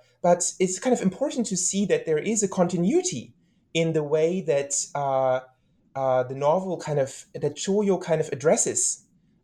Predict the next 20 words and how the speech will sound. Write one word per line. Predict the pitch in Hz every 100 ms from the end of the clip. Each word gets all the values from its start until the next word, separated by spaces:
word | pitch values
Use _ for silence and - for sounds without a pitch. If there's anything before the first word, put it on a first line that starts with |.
| -
um, | 139 135 135 - 185
eh, | 170 160
excuse | - 196 147
me, |
there | 127 147 147
is |
a | 170
continuity | 185 180 175 247 294 190
in | 151
the | 147 139
way | 147 156
that | 139 -
the |
novel | 135 147 220 202 135 - _ -
continues | 185 220 233 -
to | 165
be | 180
discussed | 180 - 285 - 170
in |
terms | - 170 175